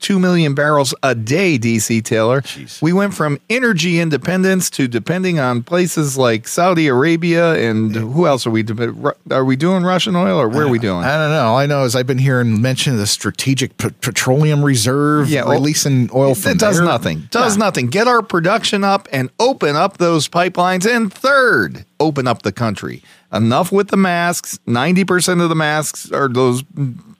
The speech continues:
Speaker 1: paper ma-, they do,
Speaker 2: <laughs>
Speaker 1: do
Speaker 2: Right.
Speaker 1: very little, if anything,
Speaker 2: Right.
Speaker 1: right? Enough with the mandates. If you wanna wear a mask, wear a mask.
Speaker 2: Sure.
Speaker 1: But don't mandate them. Don't mandate the, everything else of closing down if you do this, if you don't. Schools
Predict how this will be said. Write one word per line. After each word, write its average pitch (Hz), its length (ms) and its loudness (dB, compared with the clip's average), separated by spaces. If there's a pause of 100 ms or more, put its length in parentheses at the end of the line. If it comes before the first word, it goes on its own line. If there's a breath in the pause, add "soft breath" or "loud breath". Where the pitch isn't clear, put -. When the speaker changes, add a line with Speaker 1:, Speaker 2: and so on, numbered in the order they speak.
(140)
Speaker 1:
paper 170 280 0
ma-, 160 180 0
they 180 160 -2
do, 156 180 0
Speaker 2:
<laughs> 131 480 -8
Speaker 1:
do 156 140 0
Speaker 2:
Right. - 100 0
Speaker 1:
very 202 280 2
little, 196 320 4
if 165 100 0
anything, 117 560 0
Speaker 2:
Right. 98 100 2
Speaker 1:
right? 143 300 -2 (380 loud breath)
Enough 120 360 2
with 190 140 2
the 196 80 -2
mandates. 160 500 2
If 214 140 0
you 302 80 2
wanna 311 160 2
wear 170 160 4
a 120 60 2
mask, 101 360 -2
wear 139 160 2
a 147 40 0
mask. 127 400 -6
Speaker 2:
Sure. - 320 -10
Speaker 1:
But 139 100 -2
don't 196 240 0
mandate 180 480 0
them. 175 240 -4 (320 loud breath)
Don't 185 280 0
mandate 180 640 0
the, 151 640 -6
everything 160 480 0
else 143 300 0
of 139 260 0
closing 151 420 0
down 143 220 0
if 131 120 -4
you 143 60 -6
do 147 240 -4
this, 147 220 2
if 147 120 -4
you 147 80 -2
don't. 139 180 0
Schools 180 220 0